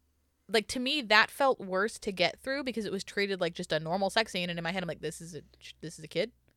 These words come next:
That was harder for me to get through than the entirety of the Captive Prince series, was that one scene in a Game of Thrones. Like, do I think either of them are okay?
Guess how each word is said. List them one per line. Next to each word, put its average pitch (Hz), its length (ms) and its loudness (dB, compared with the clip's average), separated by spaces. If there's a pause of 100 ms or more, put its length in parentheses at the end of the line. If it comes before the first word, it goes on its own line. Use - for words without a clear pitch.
(720)
That 214 360 6
was 285 160 -2
harder 233 300 6
for - 100 -10
me 240 80 -2
to 226 100 -2
get 180 240 0
through 262 180 -2
than 226 160 0
the 185 120 -2
entirety 165 500 -2
of 151 100 -6
the 156 80 -8
Captive - 320 -6
Prince 139 240 -12
series, - 440 -12
was 185 140 0
that 165 180 4
one 208 240 2
scene 170 460 -2 (760)
in 190 140 2
a 185 40 2
Game 165 160 0
of 147 80 -12
Thrones. - 340 -16 (960)
Like, 151 380 -6 (2500)
do 226 180 2
I 220 80 8
think 214 280 0
either 190 260 0
of 196 80 -2
them 190 140 -2
are 175 140 0
okay? 170 380 -2